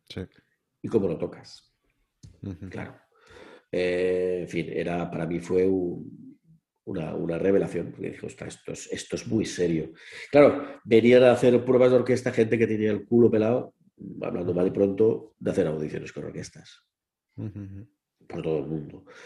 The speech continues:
Speaker 2: Entonces, claro, no te sorprendía, gente que tenía el oficio. Sabes que en otras escuelas, en Inglaterra, en Estados Unidos, esta asignatura es, <laughs> es prácticamente, eh, estás continuamente haciendo esto. Entonces, claro, era, era un oficio.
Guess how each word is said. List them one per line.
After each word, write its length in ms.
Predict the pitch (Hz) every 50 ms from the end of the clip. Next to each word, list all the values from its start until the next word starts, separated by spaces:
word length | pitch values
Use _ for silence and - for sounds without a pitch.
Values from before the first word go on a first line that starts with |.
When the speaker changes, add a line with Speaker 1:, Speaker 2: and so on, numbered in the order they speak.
| - - -
Speaker 2:
Entonces, 260 | _ - 113 113 117
claro, 260 | 127 127 123 120 104
no 140 | 104 113 110
te 80 | -
sorprendía, 640 | 110 120 120 110 - 104 85 85 98 110 110 95 85
gente 220 | - 90 85 85 90
que 80 | 98
tenía 180 | 82 95 92 104
el 80 | 110
oficio. 520 | 98 - - 104 101 - 117 101 85 - - - _ - - - _
Sabes 340 | - - 95 90 95 92 -
que 100 | - 110
en 60 | 104
otras 300 | 107 95 104 104 95 95
escuelas, 560 | 95 - - - 107 104 101 107 110 107 98
en 80 | 104 92
Inglaterra, 720 | 92 90 90 85 87 92 98 98 92 92 101 101 98 101
en 80 | 104 98
Estados 260 | 87 - 92 90 90
Unidos, 560 | 90 90 92 90 95 104 104 - - - _ _ _ _ _ _ _ _ _ _ _
esta 180 | _ - - 87
asignatura 600 | - 87 80 82 80 78 85 82 80 85 92 92
es, 500 | 92 92 85 80 - - - - - _ _ - - -
<laughs> 260 | - - _ - -
es 300 | 156 151 120 - - - - - - - -
prácticamente, 720 | - 120 117 101 113 110 104 110 110 107 123 117 117 - - -
eh, 460 | 117 120 113 113 107 98 101 107 110 -
estás 600 | 85 - - - - _ _ _ 107 104 101 -
continuamente 600 | - 127 117 107 123 117 101 92 92 87 82 76
haciendo 540 | - - - 80 80 82 82 80 78 - - - - - - -
esto. 300 | - - 101 - - -
Entonces, 240 | 85 80 - 95 92
claro, 240 | - 98 98 98 92
era, 300 | 85 85 87 87 87 90
era 200 | - 95 95 117
un 60 | 117
oficio. 500 | 104 - - 120 113 113 85 87 - -